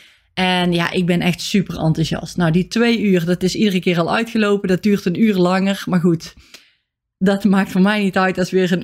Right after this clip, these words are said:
uur extra waarde, denk ik dan maar. En, eh, ik probeer mijn ogen dan wat open te houden om toch nog, eh, ja, de meeste dingen eruit op te pikken. Ik heb het, eh, vanuit mijn bed gevolgd. Eh, dat, eh, <laughs> dat beviel me goed. De eerste dag was er hier iemand op bezoek.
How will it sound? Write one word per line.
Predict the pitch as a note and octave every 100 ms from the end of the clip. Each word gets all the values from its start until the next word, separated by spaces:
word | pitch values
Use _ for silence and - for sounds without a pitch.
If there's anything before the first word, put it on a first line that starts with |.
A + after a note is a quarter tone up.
| A3+
uur | G3+ F#3+
extra | G#3+ A3+ - F#3+
waarde, | F#3+ F#3+ F#3 F#3
denk | F#3 F#3 E3+
ik | E3+
dan | E3+
maar. | E3 E3 D#3+ D#3+
En, | - D#3+ D#3+
eh, | D#3 D3+ - - -
ik | G#3
probeer | - G3+ G3+
mijn | G3
ogen | F3+ F#3+ F#3
dan | F3+ F3+ E3+ -
wat | - G3 G#3
open | - G#3+ G#3
te | F3+
houden | E3 E3+ E3 E3
om | - E3 E3
toch | E3 E3
nog, | - E3 -
eh, | D#3+ D3+ D3+ - _
ja, | - C#3
de | D3
meeste | F#3 F3 -
dingen | F#3 F#3
eruit | E3+ E3+ E3 - -
op | F#3+ F#3
te | E3+
pikken. | - D#3 - A#3+ - _ _ _ _ _ _ _ - _ _ _
Ik | G3
heb | A3+ G#3+
het, | G#3 G#3+
eh, |
vanuit | F#3 G#3+ A#3
mijn | G3 F#3
bed | A#3 B3+
gevolgd. | B3 G3+ B3+ B3+ E4 -
Eh, | - F#3+
dat, | D#3+ G3 G3 F#3+
eh, | F3+ F3 F#3+ -
<laughs> | F#3+
dat | F#3+ A3
beviel | F3+ F3 A#3+ A#3
me | G3
goed. | A#3 A#3
De | G3+
eerste | G3+ G#3+ F3+
dag | F#3 F3+
was | E3+
er | E3
hier | G3+ G#3
iemand | F3+ F3
op | E3+
bezoek. | E3 E3+ B3 A#3+